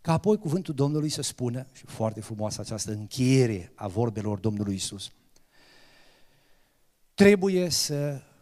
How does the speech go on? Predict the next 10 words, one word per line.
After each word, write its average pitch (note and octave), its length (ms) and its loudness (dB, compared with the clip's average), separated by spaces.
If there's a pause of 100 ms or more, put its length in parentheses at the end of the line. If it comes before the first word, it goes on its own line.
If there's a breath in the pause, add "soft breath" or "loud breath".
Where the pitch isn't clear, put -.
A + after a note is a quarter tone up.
(100)
rămân A2 560 -2
în F#2+ 160 -8
casa F2+ 300 -6
ta.” - 260 -16 (1700)
Parcă A2 260 0
așa, A2+ 500 2
în G#2 120 -8
toată C3+ 240 4
această B2 320 -4
adresare, A2+ 680 0